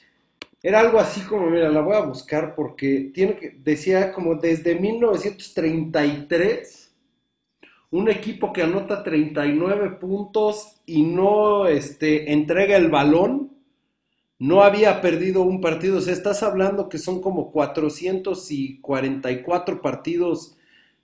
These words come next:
ganados bajo esas circunstancias en la historia del N F L. O sea, prácticamente estás hablando de algo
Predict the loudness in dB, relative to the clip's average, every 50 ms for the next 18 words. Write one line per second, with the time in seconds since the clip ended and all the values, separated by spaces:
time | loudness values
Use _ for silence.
0 | _ _ -2 0 2 2 4 4 2 4 2 2 2 0 -2 -6 -10 -14 _ _
1 | -4 -2 -2 -2 0 2 2 4 4 2 2 0 -2 -2 0 0 -2 -2 0 -2
2 | -2 0 0 -2 0 0 0 0 0 0 -2 -2 -4 -4 -8 -12 _ -2 2 4
3 | 4 4 4 2 0 -2 -2 -2 0 2 2 2 2 0 0 0 -2 -2 -4 -4
4 | -4 -4 -6 -4 -4 -6 -6 -6 -6 -4 -2 0 0 -2 -2 -4 -8 -6 -6 -8
5 | -6 -4 -4 -2 0 0 0 0 -2 -4 -4 -2 -2 -2 -2 -2 -2 -2 -2 -2
6 | -4 -6 -8 -12